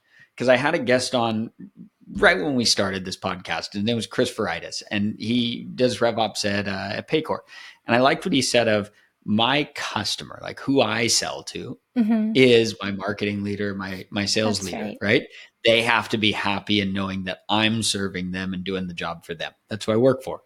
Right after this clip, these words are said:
Speaker 1: or, or, or work with, work for, however you wanna say it.
Speaker 2: Yep.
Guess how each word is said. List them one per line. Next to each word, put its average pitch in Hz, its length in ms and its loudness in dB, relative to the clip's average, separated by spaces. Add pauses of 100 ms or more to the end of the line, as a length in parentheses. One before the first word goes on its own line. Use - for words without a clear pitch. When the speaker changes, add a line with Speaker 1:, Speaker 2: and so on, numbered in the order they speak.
Speaker 1:
or, 107 140 4
or, 104 400 2
or 101 280 -2
work 110 300 -4
with, 120 360 6
work 110 200 0
for, 101 220 0
however 107 240 -2
you - 80 2
wanna 190 140 -4
say 127 200 2
it. - 140 -12 (380)
Speaker 2:
Yep. - 280 -12